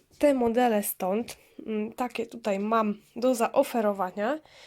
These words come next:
E, jeśli chodzi o ceny, no to byłyby to ceny takie, zale-, w zależności oczywiście od maści, w jakich bym ten model sprzedała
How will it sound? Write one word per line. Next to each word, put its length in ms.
E, 220
jeśli 280
chodzi 300
o 120
ceny, 540
no 300
to 580
byłyby 580
to 180
ceny 320
takie, 500
zale-, 260
w 60
zależności 440
oczywiście 420
od 120
maści, 560
w 40
jakich 360
bym 460
ten 160
model 380
sprzedała 720